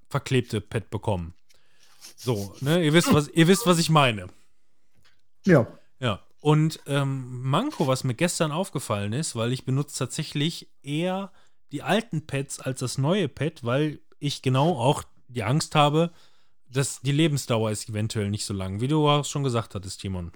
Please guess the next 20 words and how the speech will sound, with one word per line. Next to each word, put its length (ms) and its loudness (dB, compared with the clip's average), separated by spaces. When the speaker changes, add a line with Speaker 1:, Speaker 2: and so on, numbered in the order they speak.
Speaker 2:
Mhm. 300 4
Speaker 1:
Also 220 2
benutze 320 2
ich 60 -4
die 120 -4
alten 260 2
Pads 240 -4
und 120 -2
dann 280 0
habe 200 0
ich 120 0
auch 100 0
viele, 320 4
ne, 280 0
wie 100 -2
gesagt, 280 0
ich 80 -6
habe 120 -2
Crash 260 -2
Bandicoot. 560 0